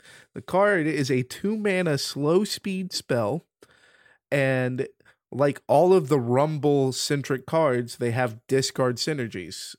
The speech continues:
So the effect on it is to play, discard one, and then deal two to a unit and two to the enemy nexus. Um, so, I mean, this card is really good as far as having, like, the, like,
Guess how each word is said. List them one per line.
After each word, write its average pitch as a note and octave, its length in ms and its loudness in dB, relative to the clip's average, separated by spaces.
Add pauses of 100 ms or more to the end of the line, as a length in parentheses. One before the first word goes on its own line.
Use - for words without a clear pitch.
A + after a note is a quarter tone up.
So A2+ 340 -6
the A#2 200 -4
effect D3+ 400 -2
on A#2+ 160 -2
it B2+ 180 -4
is A#2 360 -4
to - 160 -8
play, D#3+ 520 2
discard B2 840 -2
one, G2+ 440 -2 (560)
and A#2 220 -6
then A#2+ 240 -2
deal D3+ 360 2
two D#3 520 2
to C#3 280 -2
a B2 60 2
unit D#3 640 -2
and B2+ 280 -2
two D3+ 340 0
to D3 140 -4
the B2+ 200 -2
enemy A#2+ 280 -2
nexus. - 840 -8 (560)
Um, A2+ 360 -4
so, B2+ 460 2 (100)
I D3+ 80 2
mean, D#3 140 0
this F#3 160 2
card G3 340 2
is D3 640 2 (120)
really C#3+ 460 2
good C3 280 2
as C3+ 120 2
far C3 220 0
as B2+ 100 0
having, B2+ 340 0
like, A2+ 220 -4
the, A2 380 -2 (400)
like, A2+ 400 -4